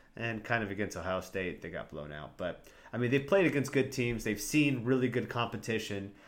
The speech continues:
So these guys have been battle-tested. It'll be interesting to see how they're doing with their interim coach. So, you know, they started off three and oh. Everyone was getting their, their interim coach some love.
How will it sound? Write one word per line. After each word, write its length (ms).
So 140
these 220
guys 280
have 240
been 160
battle-tested. 840
It'll 160
be 200
interesting 460
to 80
see 800
how 200
they're 200
doing 360
with 220
their 560
interim 400
coach. 380
So, 400
you 60
know, 100
they 100
started 380
off 300
three 260
and 120
oh. 540
Everyone 380
was 140
getting 280
their, 300
their 240
interim 480
coach 320
some 260
love. 500